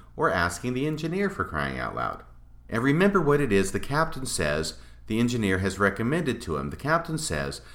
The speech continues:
that the engineer has said, "We should take that one engine that's already running super fast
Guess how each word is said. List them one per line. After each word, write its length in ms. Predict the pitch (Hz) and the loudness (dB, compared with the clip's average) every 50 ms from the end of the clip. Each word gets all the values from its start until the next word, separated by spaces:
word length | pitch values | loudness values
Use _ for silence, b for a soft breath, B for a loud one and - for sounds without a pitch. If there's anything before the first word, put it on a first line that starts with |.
| B B B - | B B B -8
that 120 | 104 95 | -6 -2
the 160 | - 110 101 | -2 -2 0
engineer 460 | 90 120 151 160 147 143 131 151 143 127 | 0 0 0 2 0 0 0 2 2 2
has 140 | 110 - | 0 0
said, 200 | - 92 85 82 | 0 0 0 0
"We 100 | 95 135 | 0 -2
should 160 | - - 127 - | -2 -2 -4 -2
take 220 | 123 127 123 - | -2 -4 -2 0
that 180 | - 104 - 90 | 0 0 2 2
one 180 | 92 107 120 | 2 2 2
engine 300 | 127 127 120 - 131 120 | 0 -2 -2 -4 -4 -2
that's 160 | 107 85 90 | -2 -4 0
already 260 | 95 92 101 110 104 87 | 2 4 4 4 2 2
running 260 | 85 101 98 92 85 | 0 0 0 0 -2
super 320 | - - 123 120 - 110 | -2 -4 -4 -2 -2 -4
fast 400 | 107 101 95 90 95 110 - - | -2 -2 -2 0 0 -2 -2 -6